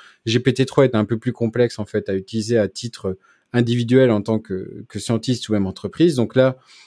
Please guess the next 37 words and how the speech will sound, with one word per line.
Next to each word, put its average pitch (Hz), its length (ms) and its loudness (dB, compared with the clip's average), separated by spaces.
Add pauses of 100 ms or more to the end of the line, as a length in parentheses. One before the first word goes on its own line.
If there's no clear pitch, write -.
(160)
j'utilise 127 460 0
directement 117 440 2
les 110 160 2
A 110 40 6
P 113 160 0
I 117 140 2
d'OpenAI 104 560 2
et 135 100 -4 (480)
on 90 100 -12
se - 180 -6
demandait, 113 260 2
mais 110 160 2
quand 120 240 0
est-ce 147 140 0
que 117 100 -4
ça 104 160 -6
va 98 100 -2
arriver, 185 320 0
ça ? 98 240 -8 (720)
Parce 120 160 -2
qu'aujourd'hui, 151 680 2
quand 175 220 4
tu 165 220 -2
recherches 143 480 -2
une 120 100 2
information, 113 640 -2
tu 110 140 -4
veux 127 140 2
l'information, 117 540 0
tu - 140 -6
veux 107 140 -4
pas 135 160 2
aller 107 180 0
lire 165 280 4 (440)
deux 127 220 2
cents 113 240 0
pages 135 400 2